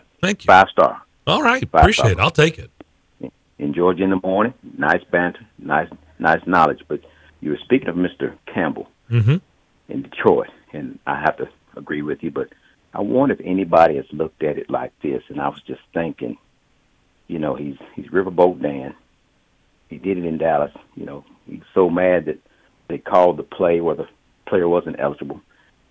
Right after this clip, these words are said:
Speaker 2: Not only did he not go for one, he was so upset,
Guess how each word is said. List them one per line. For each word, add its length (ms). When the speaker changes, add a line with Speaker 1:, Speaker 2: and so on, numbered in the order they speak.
Speaker 2:
Not 260
only 220
did 160
he 100
not 320
go 160
for 160
one, 400
he 120
was 100
so 220
upset, 580